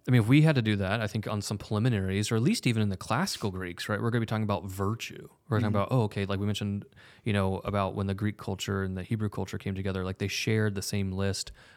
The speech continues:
Speaker 1: of the natural virtues, right? Prudence,
Speaker 2: Right.
Speaker 1: justice, temperance, and fortitude. We'd talk about these virtues.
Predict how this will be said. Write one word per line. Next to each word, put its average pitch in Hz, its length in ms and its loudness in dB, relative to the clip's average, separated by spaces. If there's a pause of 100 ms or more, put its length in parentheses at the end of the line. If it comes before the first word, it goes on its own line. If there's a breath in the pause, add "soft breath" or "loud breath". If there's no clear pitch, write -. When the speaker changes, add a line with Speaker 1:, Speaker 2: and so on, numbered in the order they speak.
Speaker 1:
of 104 100 0
the 101 80 2
natural 98 420 -4
virtues, 104 540 -4
right? 95 220 -6
Prudence, 104 300 -2
Speaker 2:
Right. 98 80 -6
Speaker 1:
justice, - 280 -4
temperance, - 380 -8
and 104 100 -6
fortitude. - 520 -2 (340 loud breath)
We'd 117 180 2
talk 107 220 0
about 104 160 -2
these 104 140 -4
virtues. - 680 -4